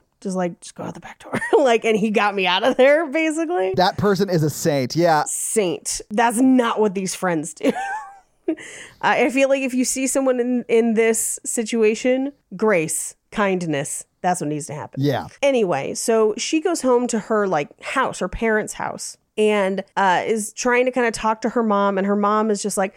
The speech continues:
Speaker 1: "It's just a game. You get mad whenever you lose. So, like, shake it off."
Speaker 2: Well, and her mom assumes it is about
Speaker 1: Yep.
Speaker 2: a, a, a basketball game.
Speaker 1: Yeah. And it's not.
Speaker 2: No, it's not.
Speaker 1: So she goes back to campus. She sees him on the bench,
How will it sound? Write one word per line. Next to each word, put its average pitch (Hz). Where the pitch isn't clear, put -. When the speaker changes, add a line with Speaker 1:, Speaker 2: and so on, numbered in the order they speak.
Speaker 1:
"It's 320
just 359
a 285
game. 170
You 247
get 240
mad 240
whenever 233
you 202
lose. 151
So, 208
like, 180
shake 202
it 151
off." -
Speaker 2:
Well, 240
and 214
her 220
mom 208
assumes 170
it 170
is 156
about 135
Speaker 1:
Yep. 185
Speaker 2:
a, 156
a, 135
a 147
basketball 127
game. 104
Speaker 1:
Yeah. -
And 196
it's 226
not. 320
Speaker 2:
No, 160
it's 147
not. 190
Speaker 1:
So 220
she 254
goes 262
back 214
to 254
campus. 196
She -
sees 220
him 247
on 240
the 226
bench, 165